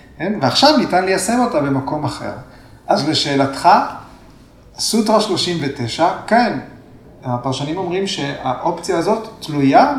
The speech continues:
בהיכרות עם מה זה בכלל תודעה יציבה. אחרת, איך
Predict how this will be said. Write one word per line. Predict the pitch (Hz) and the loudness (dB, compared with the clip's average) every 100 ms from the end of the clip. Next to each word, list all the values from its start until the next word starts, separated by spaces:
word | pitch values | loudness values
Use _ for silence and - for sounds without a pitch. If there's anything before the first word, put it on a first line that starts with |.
| 160 | -2
בהיכרות | 135 131 131 131 135 135 147 143 240 247 - - - | -2 0 -2 -4 -8 -10 -6 0 0 -2 -8 -18 -10
עם | 135 135 135 | -6 -4 2
מה | 151 | 2
זה | 156 | 2
בכלל | 170 - 359 349 359 - - - - - | -4 -2 2 4 2 -4 -12 -18 -20 -14
תודעה | - 147 127 135 | -8 0 0 0
יציבה. | 135 151 190 247 - - - - - - - | -2 0 2 2 -2 -12 -20 -20 -20 -20 -6
אחרת, | 160 156 | -4 -2
איך | 143 | -4